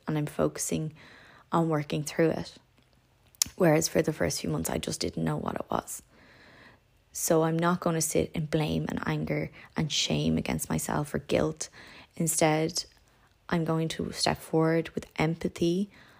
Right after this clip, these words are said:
and kindness and gentleness with myself and say, "You know what? Good job. Thank you for protecting me.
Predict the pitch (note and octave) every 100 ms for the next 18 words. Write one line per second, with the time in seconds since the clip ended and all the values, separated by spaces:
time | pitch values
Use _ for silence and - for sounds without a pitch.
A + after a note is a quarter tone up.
0 | _ F3 E3+ - - E3 D#3+ D#3+ E3 D#3+
1 | - - - D#3 D3+ - E3 E3+ - F#3+
2 | E3+ D#3+ - - D#3 - - - - -
3 | - - - F3+ E3+ F3+ F3+ F#3 F#3 F#3
4 | F#3 F#3 - - - - _ _ - -
5 | - G3 G3 - F3+ - F3 F#3 - E3+
6 | - - E3+ D#3+ F3+